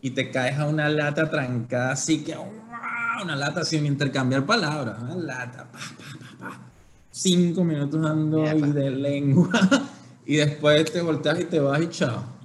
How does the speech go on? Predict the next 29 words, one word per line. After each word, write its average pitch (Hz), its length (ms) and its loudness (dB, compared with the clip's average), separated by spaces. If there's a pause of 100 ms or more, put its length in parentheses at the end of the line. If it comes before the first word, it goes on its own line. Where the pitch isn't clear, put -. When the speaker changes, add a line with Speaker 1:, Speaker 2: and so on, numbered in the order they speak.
(160)
Speaker 1:
y 123 120 0
vas 123 280 4
y 135 100 2
ves 131 240 -2
otro 139 300 0
y 156 40 4
pácata. 98 540 -8 (720)
Es 120 160 0
Speaker 2:
Por 120 80 4
eso 127 160 2
es 135 60 2
Speaker 1:
muy 135 100 4
Speaker 2:
que 151 60 6
los 117 260 4
Speaker 1:
loco. - 160 -6 (600)
Speaker 2:
mononucleosis, 117 800 -2
por 117 120 0
eso - 160 0
es - 60 -4
que 180 120 2
los, 113 640 4
eh, 98 880 0 (560)
por 113 120 0
eso 113 180 0
es 139 60 -6
que 180 160 0
los, 143 280 6
los 117 140 2
brasileños, 117 760 2